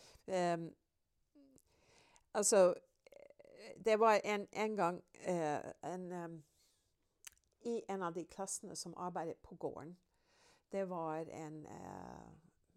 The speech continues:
en, eh, jente som, eh, eh, jobbet fantastisk der på gården, men hadde vært veldig kritisk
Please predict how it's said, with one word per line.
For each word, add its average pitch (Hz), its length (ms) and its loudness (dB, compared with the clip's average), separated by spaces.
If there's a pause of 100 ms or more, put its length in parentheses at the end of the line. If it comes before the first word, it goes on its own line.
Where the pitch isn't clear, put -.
(960)
en, 165 180 -16
eh, 151 300 -12
jente 175 440 -8
som, 180 460 -10
eh, 170 180 -8 (680)
eh, - 400 -14
jobbet 190 680 -8 (100)
fantastisk - 880 -8
der 214 120 0
på 190 180 -8
gården, 180 380 -6 (520)
men 190 180 -6
hadde 208 560 0
vært 190 280 -4
veldig 233 280 -4
kritisk - 800 -10